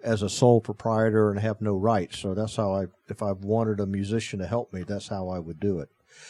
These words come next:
I want to talk to you about, um, uh, you hear a lot of bands covering, quote, covering music. They'll take another, somebody else's song. They think they've got a kind of a twist to it and want to cover it. Um,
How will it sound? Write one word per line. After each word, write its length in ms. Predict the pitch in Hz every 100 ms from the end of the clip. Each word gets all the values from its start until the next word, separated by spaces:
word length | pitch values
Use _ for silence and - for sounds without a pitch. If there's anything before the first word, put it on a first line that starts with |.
| - -
I 80 |
want 140 | 180 233
to 80 | 196
talk 260 | 185 180
to 60 | -
you 40 |
about, 380 | 151 151 143 -
um, 340 | 147 127 120 110 _ _ _ _ _ _ -
uh, 120 | 123
you 160 | 113 127
hear 160 | 151
a 60 | 135
lot 180 | 127 123
of 140 | 107
bands 480 | 123 131 127 117 -
covering, 640 | - - 156 175 170 170
quote, 380 | 160 - 147 -
covering 480 | - 156 147 151 147
music. 480 | 143 143 139 143 -
They'll 140 | 110
take 280 | - 131 120
another, 440 | 120 120 117 107 101 - - - _
somebody 320 | - 131 117
else's 320 | 120 110 110
song. 440 | - 131 131 127 123
They 80 | 104
think 240 | 120 110
they've 160 | 113 107
got 240 | 113 104 _
a 60 | -
kind 260 | - 123
of 80 | 104
a 80 | 95
twist 440 | - 135 120 -
to 260 | - 127 123
it 80 | 117
and 100 | 110
want 80 | 101
to 60 | -
cover 320 | 139 131 120
it. 140 | 117 - _ - - _ _
Um, 400 | 127 120 117 113